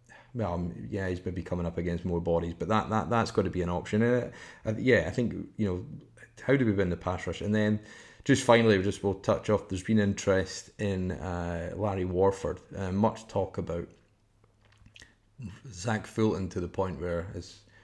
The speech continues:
I don't normally get kinda worked up about stuff, but people are desperate to sort of make a change in the offensive line where,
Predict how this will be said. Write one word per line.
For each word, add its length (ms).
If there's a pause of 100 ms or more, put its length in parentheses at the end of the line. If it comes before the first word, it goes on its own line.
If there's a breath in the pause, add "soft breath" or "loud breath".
(120)
I 40
don't 180
normally 440
get 320 (120)
kinda 180
worked 300
up 140
about 220
stuff, 280
but 140
people 260
are 40
desperate 640
to 80
sort 200
of 60
make 200
a 60
change 400
in 80
the 80
offensive 440
line 280
where, 180